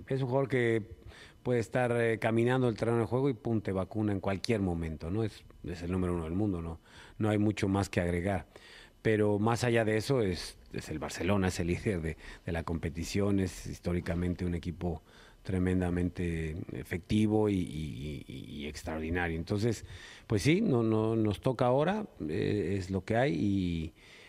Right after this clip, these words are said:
y intentaremos esto, darle pelea. Quiero ver cómo llegan mis internacionales, que son siete, de los cuales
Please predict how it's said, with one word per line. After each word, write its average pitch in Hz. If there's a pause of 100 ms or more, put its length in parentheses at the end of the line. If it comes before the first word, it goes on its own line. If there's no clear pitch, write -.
(320)
y 101
intentaremos 107
esto, 95
darle 98
pelea. 123
Quiero 107
ver 101
cómo 98
llegan 95
mis 90
internacionales, 90
que -
son 92
siete, 95
de 98
los 80
cuales 98